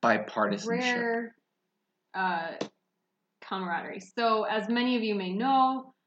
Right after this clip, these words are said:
Speaker 2: um, Arizona Senator John McCain is battling a very aggressive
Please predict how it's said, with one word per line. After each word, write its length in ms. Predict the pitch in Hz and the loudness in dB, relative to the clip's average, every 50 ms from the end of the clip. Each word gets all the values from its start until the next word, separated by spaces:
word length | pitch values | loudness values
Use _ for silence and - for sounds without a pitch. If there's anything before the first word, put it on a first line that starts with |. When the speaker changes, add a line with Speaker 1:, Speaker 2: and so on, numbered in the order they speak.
| _ _ - | _ _ -8
Speaker 2:
um, 400 | - 202 196 196 190 185 185 180 - - | -2 0 0 0 0 -2 -4 -6 -6 -4
Arizona 480 | 208 208 208 208 185 208 202 196 190 | -2 0 0 0 0 -2 -2 -2 -4
Senator 580 | 190 - 185 180 180 170 180 180 180 170 175 - _ - | -6 -8 -10 -12 -10 -10 -10 -8 -8 -10 -12 -14 _ -12
John 180 | 180 170 175 175 175 | -10 -10 -10 -10 -14
McCain 420 | - - 196 196 190 190 185 185 | -12 -10 -6 -6 -4 -6 -6 -8
is 100 | 180 - - | -10 -12 -8
battling 460 | - 175 180 180 175 175 175 175 175 - - _ _ - - | -6 -4 -4 -4 -6 -8 -12 -14 -16 -18 -20 _ _ -12 -12
a 80 | 190 | -10
very 360 | 185 185 185 185 180 175 175 | -8 -6 -6 -6 -6 -6 -6
aggressive 460 | 175 175 185 175 170 175 - 175 165 | -8 -8 -8 -10 -10 -10 -12 -14 -14